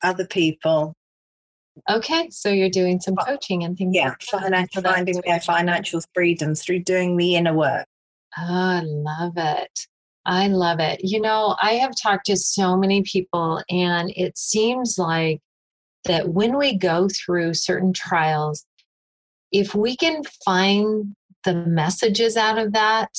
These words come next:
Speaker 2: and we can find out what it is that we need to shift to change that, we can create amazing things to help a lot of other, other people. And I think that's what you're saying you've done. Is that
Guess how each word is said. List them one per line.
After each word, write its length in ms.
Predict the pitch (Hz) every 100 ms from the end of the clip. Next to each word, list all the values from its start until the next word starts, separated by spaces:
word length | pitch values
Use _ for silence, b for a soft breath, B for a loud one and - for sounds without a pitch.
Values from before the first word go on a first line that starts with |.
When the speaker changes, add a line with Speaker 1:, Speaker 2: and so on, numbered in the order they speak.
| - - _ -
Speaker 2:
and 260 | 185 180
we 280 | 180 202 214
can 640 | - 208 190 175 170 170 - _ _ _ -
find 300 | 180 196 196
out 460 | 180 175 175 180 - - _ _ -
what 160 | 180
it 100 | 190
is 300 | 196 202 190 -
that 220 | 175 -
we 320 | 180 185 185
need 280 | 185 185 160
to 100 | 170
shift 480 | 165 - 185 190 - -
to 160 | 175
change 540 | 175 - 165 175 220 -
that, 500 | 233 269 285 277 - _ _ _ _ _ _ _
we 160 | 208 226
can 240 | - 330
create 720 | - - 185 175 170 175 - - _ 196
amazing 640 | 185 180 175 185 185 170
things 380 | 180 165 165 -
to 100 | 165
help 300 | 156 170 - _ -
a 100 | 180
lot 240 | 160 160
of 100 | 165
other, 360 | 170 175 196 - -
other 280 | 180 180 180
people. 380 | - 359 370 165
And 180 | 165 175
I 80 | 175
think 260 | 233 269
that's 320 | 208 175 -
what 140 | 185 185
you're 120 | 180
saying 380 | - 196 180 180
you've 240 | 170 151
done. 520 | 196 202 175 160 165 -
Is 140 | 170
that 160 | 175